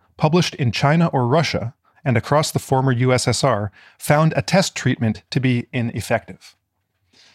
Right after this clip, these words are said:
So just think about that for a sec. Imagine of all the papers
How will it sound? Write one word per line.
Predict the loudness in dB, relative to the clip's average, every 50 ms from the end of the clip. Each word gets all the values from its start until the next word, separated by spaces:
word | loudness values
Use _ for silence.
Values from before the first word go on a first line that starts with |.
| _ _ _ _
So | -6 -2 0 0 0 -2 -4 -8
just | -10 -8 -4
think | -4 -2 0
about | 0 -2 0
that | 0 -2 -2
for | -2 -6
a | -8 -8
sec. | -8 -8 -8 -6
Imagine | -2 0 2 2 2 2 2 2 2 0 -4 _ _ _ _ _ _ -20 -20 _ _ _ _ _ _ _ _ _ _
of | -4 -4 0
all | 0 2 2 2 2 0
the | 0
papers | 0 0 0 0 0 -2 -2 -2 -2 -6 -8 -10